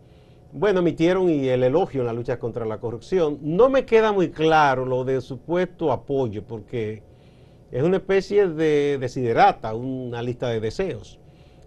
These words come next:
Pero en concreto, ¿qué es lo que Estados Unidos de verdad piensa hacer para ayudar a Haití? Que sería ayudarnos a nosotros, porque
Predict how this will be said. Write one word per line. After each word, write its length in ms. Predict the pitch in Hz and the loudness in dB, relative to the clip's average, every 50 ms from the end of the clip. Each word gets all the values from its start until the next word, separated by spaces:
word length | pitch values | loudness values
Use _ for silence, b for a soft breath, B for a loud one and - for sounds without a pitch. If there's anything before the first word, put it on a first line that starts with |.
| - - | -6 -4
Pero 140 | 147 151 | -2 0
en 80 | 160 147 | 0 0
concreto, 760 | 156 175 151 131 - - 165 160 160 151 151 - 127 113 - | 0 0 -2 -2 0 2 2 4 4 2 0 -4 -8 -6 0
¿qué 80 | 185 | 2
es 60 | 196 214 | 2 2
lo 100 | 214 185 | 2 2
que 60 | 196 | 0
Estados 340 | 190 - 180 180 160 - 156 | -2 -2 -2 -2 -2 -4 -4
Unidos 480 | 151 156 165 165 160 147 147 151 - - - - - - - - - - - - - - - 120 | -2 0 0 0 0 -2 -2 -4 -6 -10 -16 -20 -20 -20 -20 -20 -20 -20 -20 -20 -20 -20 -16 -6
de 140 | - 127 123 | -4 -4 -2
verdad 500 | 123 123 117 113 131 147 156 156 147 - | -2 -4 -4 -2 0 2 2 2 0 -2
piensa 420 | - 139 139 147 156 143 143 151 131 | -4 -2 0 0 0 -2 -2 -4 -6
hacer 280 | - - 151 143 135 127 | -4 -4 -4 -4 -4 -4
para 220 | - 139 123 123 | -6 -4 -4 -4
ayudar 380 | 113 104 110 104 113 123 135 135 | -4 -6 -6 -4 -2 -2 -2 -2
a 40 | |
Haití? 320 | 127 110 - - 95 92 - b b b b b b b b - | -2 -4 -6 -10 -14 -14 -16 b b b b b b b b -10
Que 120 | - 147 127 | -8 -8 -6
sería 340 | - 127 120 120 131 147 151 | -4 -2 -2 0 0 0 0
ayudarnos 480 | 147 135 143 117 127 127 131 131 131 | 0 -2 -2 -2 -2 -2 -2 -2 -4
a 40 | 131 | -4
nosotros, 420 | 127 123 151 180 214 208 - 151 113 | -4 -4 -4 -4 -4 -4 -4 -8 -10
porque 420 | - 107 - - 113 113 110 107 | -10 -12 -10 -6 -6 -6 -6 -8